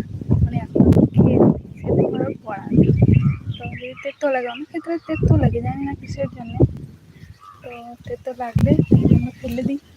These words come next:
আর যদি দেখি যে না ভালো লাগে, মানে তেতো লাগে, আমার মনে হয় যে আচ্ছা, হয়তো কিছু জাতির জন্য হয়তো তেতো লাগে, মানে সব গাছে লাগে না, কোনো কোনো গাছে লাগে।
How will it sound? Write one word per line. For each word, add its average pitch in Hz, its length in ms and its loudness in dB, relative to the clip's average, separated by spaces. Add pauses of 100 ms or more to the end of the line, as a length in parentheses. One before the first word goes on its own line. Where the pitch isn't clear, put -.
(120)
আর 220 160 -2
যদি 233 320 2
দেখি - 260 -20
যে - 60 2 (140)
না 220 80 -6
ভালো - 400 -4
লাগে, 233 200 -14 (480)
মানে 285 140 -4 (100)
তেতো - 260 0
লাগে, 285 240 0
আমার 262 220 -4 (100)
মনে 285 220 2
হয় - 260 6
যে - 60 6 (1600)
আচ্ছা, - 280 -8
হয়তো - 580 -2
কিছু - 180 -10 (360)
জাতির - 380 -10
জন্য - 200 -4 (100)
হয়তো - 360 2
তেতো - 200 -6 (100)
লাগে, - 220 -8 (440)
মানে - 120 -18
সব - 240 4
গাছে - 260 0
লাগে - 180 0
না, - 140 4 (840)
কোনো 294 160 -8
কোনো 320 260 -4
গাছে - 220 -14
লাগে। - 220 -18